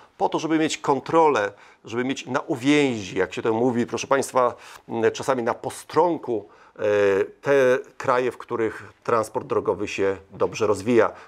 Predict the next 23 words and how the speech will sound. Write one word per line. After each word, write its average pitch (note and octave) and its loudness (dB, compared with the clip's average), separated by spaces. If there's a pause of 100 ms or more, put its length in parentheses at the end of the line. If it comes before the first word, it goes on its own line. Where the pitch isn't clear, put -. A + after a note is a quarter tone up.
czyli D#3+ -2
takie C#3+ -2
kraje B2+ 0
jak A2+ 0
na G#2 -4
przykład - -4 (320)
Polska. - 0 (460)
E, G#2 2 (260)
przez D#3 -2
ten B2+ 2 (140)
system D#3+ -2
włączony B2 2
do A2+ 0
elektronicznego B2 -2
systemu C3 -2
europejskiego C#3+ 0 (580)
polscy D3+ 0
przedsiębiorcy C#3 -2
będą A#2 0 (200)
jak A#2 -4
na G#2 -4
widelcu C3 0
dostępni G#2 -6